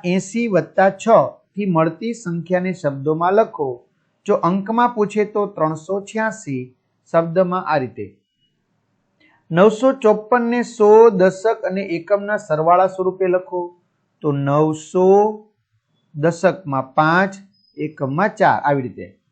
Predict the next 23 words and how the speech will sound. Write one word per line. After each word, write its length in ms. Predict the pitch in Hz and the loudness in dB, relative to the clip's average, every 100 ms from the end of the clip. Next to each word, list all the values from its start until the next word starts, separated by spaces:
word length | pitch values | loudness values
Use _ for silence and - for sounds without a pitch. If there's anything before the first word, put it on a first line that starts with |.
| _ _ _ _ _ _ _ _ | _ _ _ _ _ _ _ _
ઓગણત્રીસ 720 | 196 202 247 262 262 277 269 | 0 2 2 0 -2 -2 -4
અને 180 | 196 214 | -4 -2
વધારાના 640 | 185 170 196 226 220 220 | 2 4 6 6 4 0
સાડત્રીસ 680 | 214 175 170 208 - 170 139 151 | -2 2 4 4 0 -4 -4 -4
બરાબર 360 | 156 170 180 196 | 0 2 2 -2
કેટલા 320 | 226 220 233 | -2 2 2
થાય? 320 | 196 190 175 165 _ _ 160 | 4 0 -2 -6 _ _ -6
તો 80 | |
બેનો 260 | 156 147 170 | -2 -2 -2
સરવાળો 360 | 170 147 156 196 | -4 0 0 0
છાસઠ 420 | 208 208 196 135 | -2 -2 -4 -8
થાય. 340 | 120 117 - _ _ _ _ _ 185 | -10 -16 -16 _ _ _ _ _ -8
એકસો 280 | 190 - | -4 0
આડત્રીસ 560 | 240 160 190 208 240 233 | 2 2 0 -2 -6 -6
માંથી 240 | 226 214 226 | -6 -6 -4
ઓગણસિત્તેર 920 | 185 185 220 214 190 - 208 202 190 | -4 -4 -6 -6 -10 -8 -2 -2 0
લઈ 260 | 160 202 | 2 2
લેતા 560 | 202 170 165 151 113 - _ _ _ _ _ 170 | 2 0 2 2 0 -12 _ _ _ _ _ -2
આપણને 440 | 160 190 180 185 | 0 2 0 -2
કેટલા 360 | 185 196 226 208 | -4 -2 0 0
મળશે? 320 | 175 165 180 | 0 -2 -4
ઓગણસિત્તેર 800 | 139 139 202 240 - 160 160 139 | -4 -4 -6 -8 -10 -8 -6 -6
મળશે. 440 | 127 127 - 101 | -6 -12 -16 -20